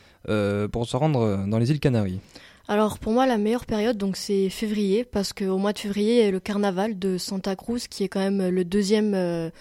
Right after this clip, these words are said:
Speaker 2: plus important au monde. Donc, c'est vrai que ça vaut le coup de s'y rendre, euh, au mois de février. En plus, au mois de février, il fait,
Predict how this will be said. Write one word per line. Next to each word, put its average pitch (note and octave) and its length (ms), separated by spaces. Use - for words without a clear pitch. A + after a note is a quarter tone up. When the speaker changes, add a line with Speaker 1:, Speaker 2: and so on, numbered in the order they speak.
Speaker 2:
plus G#3 200
important G#3 460
au G3+ 40
monde. A3 300
Donc, F#3+ 200
c'est - 100
vrai G3 240
que F3 380
ça - 160
vaut F#3+ 120
le G3+ 40
coup B3 140
de - 60
s'y A3+ 120
rendre, G#3+ 280
euh, F#3+ 100
au F#3 80
mois G3 140
de F#3+ 40
février. G3 380
En F3 80
plus, A#3+ 240
au - 20
mois G3+ 100
de F#3 60
février, G3+ 320
il A3+ 80
fait, F#3+ 300